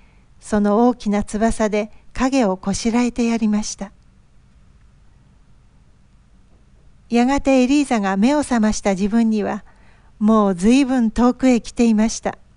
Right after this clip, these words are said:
エリーザはまるで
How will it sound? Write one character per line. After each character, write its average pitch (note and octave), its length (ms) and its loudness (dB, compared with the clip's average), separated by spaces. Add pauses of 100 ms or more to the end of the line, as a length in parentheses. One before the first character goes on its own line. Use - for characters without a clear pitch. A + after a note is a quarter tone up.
(2250)
エ A3+ 140 0
リ B3 200 2
ー - 20 -4
ザ G3+ 140 0
は G#3 200 -6 (480)
ま F#3+ 180 -2
る G#3+ 140 -2
で A3+ 280 -4